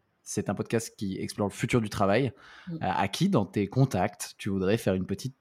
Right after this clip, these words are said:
Speaker 1: passe décisive pour venir, euh, partager ici ?
Speaker 2: Alors, une passe décisive, euh, je ne sais pas si la personne la prendra, cette passe décisive, mais je tente. Euh,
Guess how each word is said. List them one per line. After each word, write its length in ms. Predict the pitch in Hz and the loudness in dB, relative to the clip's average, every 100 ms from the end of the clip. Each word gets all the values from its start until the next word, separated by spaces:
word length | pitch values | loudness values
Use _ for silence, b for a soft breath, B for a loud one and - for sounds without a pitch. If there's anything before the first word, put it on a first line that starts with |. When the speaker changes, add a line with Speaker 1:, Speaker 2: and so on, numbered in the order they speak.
| - | 6
Speaker 1:
passe 180 | 147 | 8
décisive 500 | 123 131 - 101 104 | 8 4 4 0 -2
pour 160 | - 101 | 0 -2
venir, 260 | 92 104 95 | 0 0 0
euh, 80 | 90 - | -2 0
partager 420 | 110 - 110 107 | 0 2 2 4
ici ? 440 | 104 95 98 - - b b b _ - _ B 381 339 262 _ - | 2 0 -4 -4 -14 b b b _ -20 _ B -4 -2 -6 _ -2
Speaker 2:
Alors, 280 | 202 185 | 4 6
une 160 | 190 196 - _ | 6 2 -8 _
passe 220 | - 339 | 2 4
décisive, 680 | 254 269 254 233 247 277 277 262 | 4 2 2 2 4 4 4 0
euh, 320 | 196 185 180 180 190 _ _ _ - - | -2 0 -2 -4 -10 _ _ _ -14 -2
je 80 | |
ne 60 | 214 | 0
sais 100 | 247 | 2
pas 100 | 247 427 | 2 2
si 80 | 226 | 2
la 120 | 175 | 4
personne 280 | 233 254 370 | 4 4 4
la 120 | 233 | 2
prendra, 320 | - 220 196 | 2 2 2
cette 220 | - 196 | 2 -2
passe 160 | 202 208 | 0 0
décisive, 520 | 214 - 180 196 240 240 B B - | -2 -4 -2 0 0 -2 B B 8
mais 160 | 240 | 10
je 120 | 262 | 12
tente. 340 | 269 247 262 294 - B B B B B - | 10 10 6 4 -6 B B B B B 4
Euh, 580 | 208 196 190 185 180 | 8 8 6 2 -2